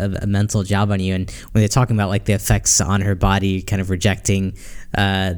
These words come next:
the, the treatment she was getting and her mental spa-, state, uh, yeah, I think it f-, all, like, kind of formed a picture of a, a, a believable picture. What,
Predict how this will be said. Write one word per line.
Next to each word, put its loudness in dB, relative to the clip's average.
the, -4
the 2
treatment 2
she 2
was 2
getting 0
and 0
her -2
mental 0
spa-, -2
state, -2
uh, -2
yeah, 4
I -2
think 0
it 0
f-, -10
all, 2
like, 2
kind 0
of -2
formed 0
a 0
picture 2
of -6
a, 2
a, 2
a 2
believable 2
picture. 0
What, 4